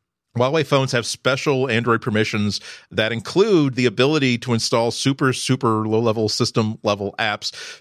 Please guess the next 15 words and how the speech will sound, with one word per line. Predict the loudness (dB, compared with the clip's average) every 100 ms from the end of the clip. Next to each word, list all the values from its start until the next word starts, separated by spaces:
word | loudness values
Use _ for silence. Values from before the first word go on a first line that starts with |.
| _
Two | -4 0 0 0 -2
of | -2 0
those | 0 0 -4
permissions | -2 0 0 0 -2 -4 0
that | 0 0
they've | 0 0 0
created | 0 2 2 0
are | 2 0
completely | 0 -2 -2 -2 0 0 0 0
and | 0 -4
totally | -2 0 2 0 0
undocumented | -2 -2 0 0 0 0 0 0 -2 -2 -8 _
anywhere, | -2 0 0 2 2 0 -6 -14 -16 -18 -16 -4
which | 0 2 2 2
is | 4 2 0 -2 -2 -4